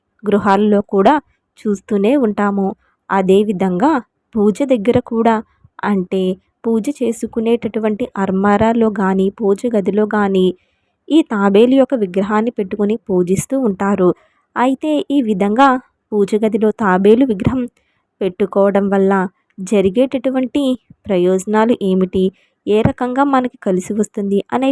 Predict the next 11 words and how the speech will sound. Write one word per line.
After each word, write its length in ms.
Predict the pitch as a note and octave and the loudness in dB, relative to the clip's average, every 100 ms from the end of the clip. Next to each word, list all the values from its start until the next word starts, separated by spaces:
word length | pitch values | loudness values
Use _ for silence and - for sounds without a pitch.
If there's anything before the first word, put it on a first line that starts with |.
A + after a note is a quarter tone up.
| A3+ | 0
విషయాలను 500 | - A3 G3 G#3 E4 F#4 _ _ _ B3+ | -2 -2 0 2 0 -2 _ _ _ -4
మనం 180 | C4+ E4+ E4+ | 0 0 0
తెలుసుకుందాము. 800 | G#3 F#3+ - - G3+ F#3+ F#3 F#3 F#3 - _ _ - | -4 -2 -4 -4 -2 -2 0 0 -2 -6 _ _ -14
వాస్తుశాస్త్రం 840 | G3 G3 F#3 - B3+ C4 C4 D4 D4 | -2 0 0 -2 -4 -4 -4 -6 -4
ప్రకారం 420 | C#4 - C#4+ C#4 B3 C4 | -4 -2 -2 -2 -2 -2
ఒక 120 | B3 | -2
వ్యక్తి 260 | F#3+ - C#4+ - | -4 -4 -8 -4
అదృష్టాన్ని 600 | F#3 F3 A#3 - B3+ C4 C4 G3+ | -2 -2 -4 -4 -4 -2 -2 -2
మార్చగలటువంటి 880 | F#3+ - A3 A#3+ C4 - C4 B3+ C#4 - | -4 -4 -4 -2 -2 -2 -6 -4 -6 -4
శక్తి 340 | F#3 _ C#4 B3 B3+ _ _ _ G#3+ | -8 _ -6 -6 -8 _ _ _ 0
తాబేలు 440 | F#3+ F#3+ G#3 B3 | 2 4 4 2